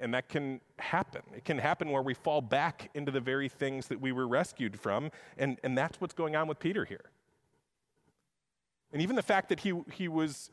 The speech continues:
in a high position of church authority, where Jesus specifically commissioned Peter, "You feed my sheep," that didn't keep Peter from falling.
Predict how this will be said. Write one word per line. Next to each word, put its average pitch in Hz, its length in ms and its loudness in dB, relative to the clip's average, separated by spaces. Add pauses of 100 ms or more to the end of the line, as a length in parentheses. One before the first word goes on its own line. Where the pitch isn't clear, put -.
in 170 140 2
a 147 80 4
high 170 180 4
position 175 420 0
of 147 80 0
church 180 260 0
authority, 160 340 2
where 127 160 2
Jesus 175 340 -2
specifically 214 720 -4
commissioned 202 480 -4
Peter, 131 340 0 (200)
"You 156 280 -2
feed 180 300 -4
my 185 160 0
sheep," - 400 -8 (1500)
that 143 260 -2
didn't 151 300 -4
keep 139 300 -6
Peter 107 420 -2 (480)
from 113 200 -6
falling. - 340 -8